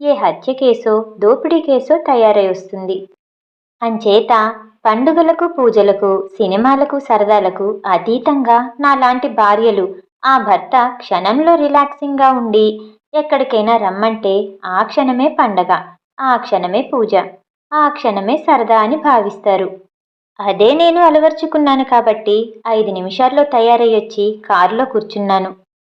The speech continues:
ఒక పెద్ద కమిషనర్ శ్రీ రామారావు గారు భార్యా సమేతంగా కారులో బయలుదేరారు అనగానే ఏ పిక్నిక్కో అని భ్రమపడతారు.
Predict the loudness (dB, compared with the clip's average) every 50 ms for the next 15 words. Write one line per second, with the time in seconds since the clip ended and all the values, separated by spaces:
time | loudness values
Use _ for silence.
0 | _ _ _ -6 -6 -2 0 2 2 2 2 0 -2 -2 0 0 0 0 2 0
1 | -2 0 -2 -2 -4 -4 -4 -4 -4 -4 -4 -8 _ _ _ _ _ _ _ -4
2 | 0 2 2 2 2 2 2 2 2 4 4 4 4 4 2 2 2 2 4 4
3 | 2 0 -2 -4 -8 -2 0 2 2 2 2 2 2 2 2 2 0 0 0 0
4 | 0 0 0 -2 0 2 2 2 2 2 -2 -6 -2 0 2 2 2 2 2 2
5 | 2 4 4 4 4 4 4 4 4 4 6 6 4 4 4 4 2 2 2 2
6 | 2 2 2 2 2 0 -2 -4 -6 -12 -20 _ _ _ _ _ -6 -2 -2 -2
7 | -2 -2 -4 -4 -4 -4 -4 -4 -4 -4 -2 0 0 2 0 0 -2 -2 -2 0
8 | 0 2 2 0 0 0 2 2 0 0 0 -4 -10